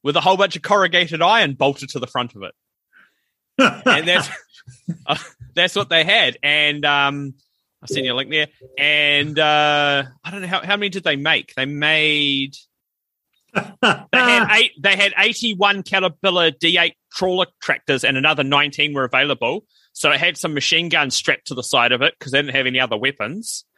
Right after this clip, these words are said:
Speaker 1: And if you scroll down, there's a picture of one on a parade,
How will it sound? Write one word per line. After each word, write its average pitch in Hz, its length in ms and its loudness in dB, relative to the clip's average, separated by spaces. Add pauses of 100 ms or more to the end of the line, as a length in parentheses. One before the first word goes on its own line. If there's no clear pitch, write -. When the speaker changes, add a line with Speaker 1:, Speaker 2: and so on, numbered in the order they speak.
(260)
Speaker 1:
And 135 120 0
if 143 100 -4
you 165 80 -4
scroll 190 360 2
down, 170 320 2
there's 139 160 -4
a 139 40 -10
picture - 440 -4
of 143 60 -2
one 151 180 2
on 143 120 0
a 127 60 -2
parade, 135 580 0